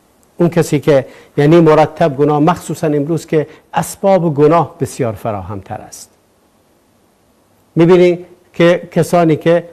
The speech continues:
بر گناهان صغیره‌ای اما مرتب اصرار می‌کنن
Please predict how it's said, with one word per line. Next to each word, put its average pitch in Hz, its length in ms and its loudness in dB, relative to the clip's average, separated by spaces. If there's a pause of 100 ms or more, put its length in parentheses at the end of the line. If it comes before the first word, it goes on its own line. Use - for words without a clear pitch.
(140)
بر 208 140 4
گناهان 220 520 2
صغیره‌ای 170 720 2 (280)
اما 208 280 2
مرتب 151 520 -2
اصرار 120 360 -8
می‌کنن 101 360 -18